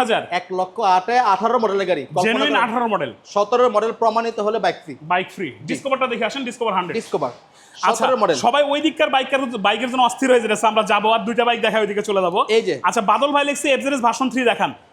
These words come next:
Speaker 1: ভাই,
Speaker 2: দেখাবো।
Speaker 1: এফজেডএস ভার্সন থ্রি
Speaker 2: আসো।
Speaker 1: অনেকগুলো আছে, একটু ওয়েট করেন, ভালো মানের বাইকই দেখাবো।
Speaker 2: এই যে ডিসকভার সতেরো মডেল, অর্থাৎ ডিসকভারের লাস্ট মডেল এটা।
Speaker 1: লাস্ট মডেল।
Speaker 2: এরপরে ডিসকভার হান্ড্রেড আর আসে নাই।
Speaker 1: ওকে।
Speaker 2: ডিসকভার হান্ড্রেড লাস্ট মডেল। ডিজিটাল নাম্বার, স্মার্ট কার্ড।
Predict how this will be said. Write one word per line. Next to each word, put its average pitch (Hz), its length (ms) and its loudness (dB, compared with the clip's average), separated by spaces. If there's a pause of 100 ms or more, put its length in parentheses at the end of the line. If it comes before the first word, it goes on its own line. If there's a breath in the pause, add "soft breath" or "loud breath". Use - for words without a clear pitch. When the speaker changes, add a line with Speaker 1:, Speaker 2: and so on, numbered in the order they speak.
Speaker 1:
ভাই, 208 120 2
Speaker 2:
দেখাবো। 220 180 2
Speaker 1:
এফজেডএস 262 240 -2
ভার্সন 220 200 -2
থ্রি 208 100 -2
Speaker 2:
আসো। 233 100 4
Speaker 1:
অনেকগুলো 240 340 0
আছে, - 140 -12 (400)
একটু 220 140 -6
ওয়েট 269 200 2
করেন, 302 160 2 (140)
ভালো 208 180 2
মানের 240 200 0
বাইকই 202 260 0
দেখাবো। 151 220 -6 (1200 soft breath)
Speaker 2:
এই 208 80 0
যে 214 140 -4
ডিসকভার 220 400 -2
সতেরো 220 340 0
মডেল, 147 240 -4
অর্থাৎ 185 180 -4 (100)
ডিসকভারের 208 460 -4
লাস্ট 180 240 2
মডেল 175 220 -4
এটা। 131 120 -10 (160)
Speaker 1:
লাস্ট 190 240 -2
মডেল। 143 180 0 (120)
Speaker 2:
এরপরে 202 280 0 (100)
ডিসকভার 185 360 -4
হান্ড্রেড 175 240 -4
আর 165 100 -2
আসে 175 180 -10
নাই। 117 80 -14
Speaker 1:
ওকে। - 280 -14
Speaker 2:
ডিসকভার 180 340 -4
হান্ড্রেড 180 300 -2
লাস্ট 151 180 -4
মডেল। 127 160 -12 (420)
ডিজিটাল 185 320 -6
নাম্বার, 202 260 0 (140)
স্মার্ট 170 280 -2
কার্ড। 131 140 -6